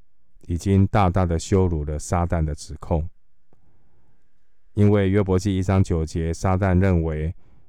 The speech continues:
约伯他会敬畏神，岂是无缘无故的呢？然而我们看到的约伯，他是一个义人，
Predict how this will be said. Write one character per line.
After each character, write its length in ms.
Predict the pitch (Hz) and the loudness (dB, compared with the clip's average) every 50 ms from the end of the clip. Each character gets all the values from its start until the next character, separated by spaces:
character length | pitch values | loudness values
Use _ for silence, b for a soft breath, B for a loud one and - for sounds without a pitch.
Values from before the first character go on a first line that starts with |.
| - - - - - - | -20 -20 -20 -20 -20 -4
约 220 | - 117 131 139 | 2 2 2 2
伯 480 | 131 - 101 90 90 90 95 104 104 104 - - | 2 0 -2 0 0 0 -2 -2 -4 -8 -12 -12
他 180 | - - 104 104 | -4 -2 0 2
会 220 | 107 107 98 92 | 2 2 2 0
敬 320 | - - 147 147 127 113 | 0 2 4 4 6 6
畏 160 | 120 120 104 87 | 4 4 2 0
神， 480 | - - - 80 76 73 78 117 117 - - - - - - - - | -2 -4 -6 -4 -2 -2 -2 -2 -4 -10 -18 -20 -20 -20 -20 -20 -20
岂 220 | - - - 87 85 | -14 -8 -8 -6 -6
是 340 | - - 101 95 90 87 - | -4 -4 -2 -2 -2 -2 -4
无 200 | 90 90 90 92 | -2 -2 0 0
缘 200 | 92 85 85 85 | 2 2 0 0
无 80 | 85 | 0
故 220 | 85 - 104 95 90 | -2 -2 -2 -2 -2
的 140 | - 85 82 | 0 0 0
呢？ 260 | 82 82 82 90 107 - - - - - - - - - - - - - - - - - - - - - - - - - - - - | 0 0 -2 -4 -6 -10 -18 -20 -20 -20 -20 -20 -20 -20 -20 -20 -20 -20 -20 -20 -20 -20 -20 -20 -20 -20 -20 -20 -20 -20 -20 -10 -2
然 180 | - 90 90 90 | 0 2 2 2
而 180 | 85 82 82 | 2 2 2
我 120 | 80 80 78 | 2 2 2
们 160 | 78 82 82 | 2 2 2
看 240 | - - 95 85 82 | 2 2 0 0 2
到 160 | - 85 80 | 0 -2 -2
的 100 | 78 76 | -2 -2
约 220 | 78 82 85 85 | -2 -2 -2 -2
伯， 320 | 82 - 73 71 73 - - - - - - - - - - - - - - - - - - - - - - - - - - - - - | -2 -4 -8 -10 -10 -14 -16 -20 -20 -20 -20 -20 -20 -20 -20 -20 -20 -20 -20 -20 -20 -20 -20 -20 -20 -20 -20 -20 -20 -20 -20 -20 -18 -8
他 160 | - - 90 | -4 -4 -2
是 120 | - - 90 | -2 -2 -4
一 80 | 85 | -4
个 80 | 80 87 - | -4 -6 -4
义 220 | 90 110 104 87 | -2 0 0 0
人， 340 | 78 - 73 71 73 80 | -2 -4 -6 -6 -6 -8